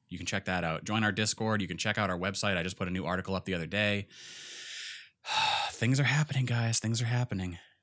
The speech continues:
There's also things on there. If you wanna check out our Patreon,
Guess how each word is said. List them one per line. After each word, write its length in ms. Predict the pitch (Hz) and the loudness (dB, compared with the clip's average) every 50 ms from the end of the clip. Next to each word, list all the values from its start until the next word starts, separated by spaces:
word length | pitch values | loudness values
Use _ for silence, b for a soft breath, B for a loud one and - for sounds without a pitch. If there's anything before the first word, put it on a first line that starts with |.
| _ _ _ _ _ _ _ _ _ - | _ _ _ _ _ _ _ _ _ -6
There's 120 | - 104 113 | -2 0 2
also 200 | 117 110 107 110 | 2 2 0 0
things 220 | - 117 113 104 | -2 -2 0 2
on 160 | 110 107 107 | 2 2 2
there. 80 | 104 104 | 2 0
If 60 | 101 - | -2 -2
you 60 | 113 | -2
wanna 120 | 113 110 | -2 0
check 140 | - 110 101 | 0 0 0
out 100 | 98 95 | 0 0
our 80 | 90 85 | -2 -2
Patreon, 720 | - 113 117 113 - 120 117 113 113 113 113 110 110 110 | -2 -2 0 0 0 2 2 4 4 4 4 2 2 0